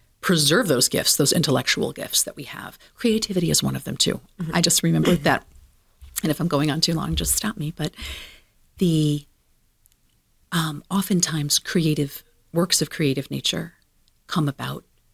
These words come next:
Speaker 1: where our mind is sort of at rest.
Speaker 2: Mm-hmm.
Speaker 1: And I would make it, I would connect it to when children are bored. When my children come to me and say, "We have nothing to do," right?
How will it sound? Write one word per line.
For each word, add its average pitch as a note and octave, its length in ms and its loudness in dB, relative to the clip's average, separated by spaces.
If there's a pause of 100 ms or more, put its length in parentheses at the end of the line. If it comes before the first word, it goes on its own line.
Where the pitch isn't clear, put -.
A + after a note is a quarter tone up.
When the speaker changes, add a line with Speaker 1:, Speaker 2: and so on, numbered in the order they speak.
(800)
Speaker 1:
where E3 360 0
our D#3 80 -6
mind D3+ 320 -8
is D3+ 80 -2
sort D3 180 -2
of C3+ 100 -20
at D#3+ 140 -16
rest. - 520 -8 (680)
Speaker 2:
Mm-hmm. D#3+ 140 -2
Speaker 1:
And F#3+ 120 2
I E3 140 0
would G#3 320 2
make D#3 340 0
it, - 340 -2 (580)
I G3 60 0
would G#3+ 160 0
connect D#3 340 0
it D#3 100 -6
to D3+ 360 -2
when D3+ 200 -4
children D3 440 -2
are C#3+ 100 -10
bored. - 380 -20 (420)
When G3 140 2
my D3+ 140 2
children D3+ 400 -2
come D#3+ 220 -6
to - 140 -2
me C#3+ 160 -4
and C#3+ 120 -8
say, D3+ 300 -8
"We D#3+ 100 -10
have D#3 140 -10
nothing F3 240 -8
to F3+ 80 -10
do," D3+ 480 2
right? D3+ 200 -2